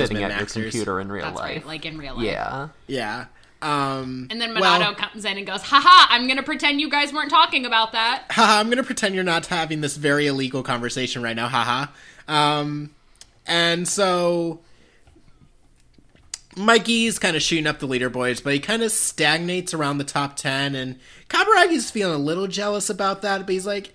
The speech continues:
Speaker 2: "Eh, it's fine." And then Mikey comes to him one day, and he's like, "I need the fucking rush, dude.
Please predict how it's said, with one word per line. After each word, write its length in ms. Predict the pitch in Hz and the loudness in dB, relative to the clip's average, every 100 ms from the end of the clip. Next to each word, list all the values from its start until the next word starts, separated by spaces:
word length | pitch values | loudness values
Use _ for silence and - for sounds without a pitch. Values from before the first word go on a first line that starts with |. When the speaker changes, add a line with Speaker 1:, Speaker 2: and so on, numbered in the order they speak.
| - | -14
Speaker 2:
"Eh, 600 | 247 247 247 240 220 214 202 | -12 -10 -12 -12 -14 -14 -14
it's 540 | 202 202 247 233 - | -12 -4 -2 -2 -6
fine." 440 | - 135 123 147 175 - - - - | -2 0 0 -2 -8 -18 -20 -18 -8
And 120 | 185 | -2
then 120 | 214 | 0
Mikey 300 | 208 196 190 156 | 2 0 0 -6
comes 240 | 156 139 | -4 -4
to 120 | 147 | -4
him 120 | 123 120 | -6 -6
one 140 | 113 | -6
day, 140 | 113 | -6
and 80 | 117 | -6
he's 160 | 120 117 | -6 -4
like, 180 | 123 135 | -6 -4
"I 100 | 135 | -6
need 220 | 131 123 | -4 -6
the 60 | 117 | -4
fucking 320 | - - 113 | -4 -4 -4
rush, 300 | 117 110 - | -6 -6 -6
dude. 280 | 113 113 | -6 -6